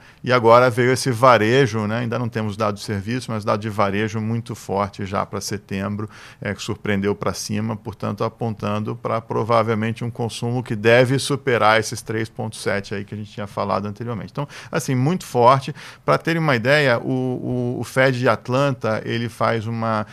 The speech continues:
um mapeamento dos dados que vão saindo no pib, né? Então, qual seria o pib em tempo real só com os dados que saíram, sem projetar nada pra frente, né? É uma medida só com que saiu. Com o que a gente tem até hoje, né, ele é atualizado a cada dado que sai.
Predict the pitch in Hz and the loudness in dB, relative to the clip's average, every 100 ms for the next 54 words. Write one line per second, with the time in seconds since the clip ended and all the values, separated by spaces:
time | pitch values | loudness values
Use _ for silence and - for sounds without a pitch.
0 | - - 117 131 147 - 135 113 123 139 | -14 -6 0 2 2 2 2 4 4 2
1 | 131 120 110 101 113 113 - 107 117 113 | 0 -4 -4 4 6 6 2 -4 -4 -2
2 | 117 113 123 123 131 123 - 110 92 98 | -4 -2 -2 0 -2 -2 -2 0 0 -2
3 | 101 113 113 123 135 135 - 127 123 120 | -4 -6 -6 -4 -2 -2 -2 -2 -2 -2
4 | 139 147 131 123 131 131 117 135 117 131 | 0 0 2 0 2 0 2 0 6 6
5 | 143 - 185 190 185 135 123 131 - - | 6 4 4 4 0 2 6 4 4 -2
6 | 131 101 101 135 131 135 123 120 131 120 | 0 0 -2 -6 -2 -2 -2 0 0 2
7 | 120 123 123 120 - - - - _ 104 | 0 0 -4 -6 -8 -16 -18 -20 _ -14
8 | 113 - - - 101 98 95 98 101 95 | -14 -16 -14 -10 -8 -6 -6 -6 -6 -6
9 | 101 101 - 110 117 110 - 107 95 - | -4 -4 -2 -4 -4 -8 -4 -4 -4 -12
10 | - - - 170 208 202 185 170 127 135 | -18 -20 -4 0 2 0 -2 2 2 2
11 | 131 143 131 - 131 127 123 123 123 107 | 0 -4 -4 -4 -2 0 0 0 2 2
12 | 123 156 113 113 117 123 113 - 117 104 | 2 2 2 0 0 2 0 0 -2 2
13 | 117 127 131 - 131 123 123 123 117 - | 2 2 0 0 -2 0 0 -2 -4 -2
14 | 101 92 | -2 -2